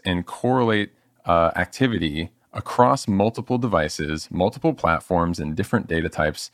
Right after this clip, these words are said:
from the get-go. sim was something that was designed from the get-go to do mainly log analysis, and then the analytics part, I feel like, kinda came later, and they work really well now, but maybe not as well as a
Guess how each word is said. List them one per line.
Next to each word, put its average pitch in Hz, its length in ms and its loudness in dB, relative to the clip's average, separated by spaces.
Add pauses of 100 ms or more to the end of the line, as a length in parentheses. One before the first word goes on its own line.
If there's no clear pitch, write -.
(260)
from 156 340 0
the 131 80 0
get-go. - 540 -4 (520)
sim 220 320 2
was 123 140 4
something 104 360 0
that 90 100 0
was 95 140 0
designed 90 420 0
from 92 100 -6
the 85 80 -2
get-go 85 380 -2
to 85 100 -10
do 87 420 0
mainly 151 380 0
log 120 340 2
analysis, 78 680 -4
and 98 60 0
then 95 100 2
the 95 100 0
analytics 90 500 -2
part, 87 520 2
I - 80 -4
feel 143 260 0
like, 113 240 2
kinda 160 320 -2
came 117 360 0
later, 80 380 0
and 78 300 -6 (220)
they 127 180 2
work 143 260 2
really 95 160 0
well 78 220 0
now, 78 340 0
but 87 240 0 (280)
maybe 170 200 4
not 160 360 4 (180)
as 110 320 4
well 110 420 2
as 95 400 2
a 87 380 2